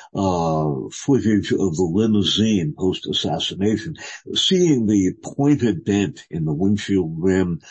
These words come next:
and, uh, the gore and the very obvious crack in the windshield, uh, that has the impact of what, uh, James Joyce referred to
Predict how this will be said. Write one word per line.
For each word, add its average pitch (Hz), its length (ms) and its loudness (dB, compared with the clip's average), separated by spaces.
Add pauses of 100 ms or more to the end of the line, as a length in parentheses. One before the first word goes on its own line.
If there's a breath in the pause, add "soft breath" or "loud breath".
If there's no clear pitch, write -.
(260 loud breath)
and, 147 420 -2
uh, 147 160 -2
the - 140 -4
gore 107 480 0
and 85 240 -4
the 78 60 -8
very 101 240 2
obvious 92 440 0
crack 87 480 -4
in 82 180 -4
the 76 80 -4
windshield, 80 760 -2 (440 loud breath)
uh, - 280 -6 (160)
that 120 280 0
has 110 460 0
the 101 220 4
impact 104 400 -2
of 92 100 0
what, 92 260 -2
uh, 92 120 2
James 98 600 2 (120)
Joyce 98 480 2
referred 90 340 -2
to 95 260 2